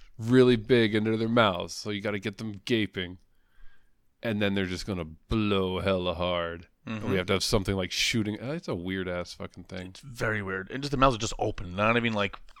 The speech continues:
Speaker 2: like,
Speaker 1: Yeah.
Speaker 2: blowing their cheeks out like they would be blowing something. It's very weird.
Speaker 1: Superman looks like he's full on getting throat fucked in that, like, middle panel.
Speaker 2: <laughs>
Speaker 1: Like, the way his neck is, like, angled and everything.
Speaker 2: Yeah.
Speaker 1: And then it looks like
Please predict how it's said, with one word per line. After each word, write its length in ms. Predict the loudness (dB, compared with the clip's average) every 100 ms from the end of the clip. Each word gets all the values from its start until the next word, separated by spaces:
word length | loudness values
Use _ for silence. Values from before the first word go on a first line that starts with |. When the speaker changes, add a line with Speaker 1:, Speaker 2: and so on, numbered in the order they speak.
| -6
Speaker 2:
like, 200 | -4 -2
Speaker 1:
Yeah. 120 | -4 2
Speaker 2:
blowing 240 | 6 6
their 80 | 4
cheeks 300 | -2 -2 0
out 160 | 0
like 120 | 0 -2
they 80 |
would 100 | -2
be 80 | -2
blowing 300 | -2 -2 -2
something. 360 | -4 -6 -8 -12
It's 100 | -10
very 180 | -6 -6
weird. 220 | -6 -10 -14 -4
Speaker 1:
Superman 640 | -2 2 0 0 -2 0
looks 200 | 0 -2
like 100 | -2
he's 160 | -2 -4
full 300 | -4 -2 0
on 160 | 0 -2
getting 240 | -4 -6
throat 480 | -10 -10 -4 -4 -4
fucked 420 | -8 -6 -6 -8
in 100 | -8
that, 200 | -8 -6
like, 160 | -4 -4
middle 300 | -4 -2 -2
panel. 400 | 0 -2 -2 -4 -2 -6
Speaker 2:
<laughs> 200 | -4 -4
Speaker 1:
Like, 140 | -2 0
the 80 |
way 200 | 4 6
his 180 | 6 2
neck 340 | -2 -2 -2 -2
is, 140 | -4
like, 160 | -4 -4 -4
angled 360 | -4 -4 -6
and 100 | -6
everything. 360 | -6 -6 -6 -4
Speaker 2:
Yeah. 140 | -6 -10 _ _ _ _ _ _ _
Speaker 1:
And 100 | -2
then 120 | -2
it 120 | 0
looks 220 | -2 -2 0
like 220 | -2